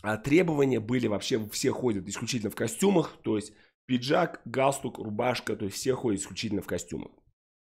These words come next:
После того, как Голдман стал, стал уже, а, публичной компанией, эти требования были определенно расслаблены, и вы уже могли одеваться так бизнес-casual. То есть, другими словами, вы могли быть в рубашке,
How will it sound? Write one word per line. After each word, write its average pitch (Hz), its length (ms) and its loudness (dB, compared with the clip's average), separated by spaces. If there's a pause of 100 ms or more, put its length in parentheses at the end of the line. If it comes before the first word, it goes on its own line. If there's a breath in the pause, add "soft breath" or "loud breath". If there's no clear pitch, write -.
(560)
После 156 280 8
того, 120 180 2
как 104 200 -2
Голдман 104 360 2
стал, - 440 0 (420 loud breath)
стал 113 260 4
уже, 101 400 -2 (320)
а, 78 200 -6 (140)
публичной 160 380 4
компанией, 135 600 4
эти 139 420 0 (1080)
требования 117 380 4
были 117 440 2
определенно 120 600 2
расслаблены, 147 600 4
и 117 80 0
вы 131 140 6
уже 139 140 8
могли 117 240 0
одеваться 113 320 0
так 98 140 -4
бизнес-casual. 101 760 -4
То - 80 -6
есть, 101 100 0
другими 120 200 2
словами, 120 300 0
вы 120 180 2
могли 107 320 0
быть 90 220 -2
в 95 60 -6
рубашке, 143 580 4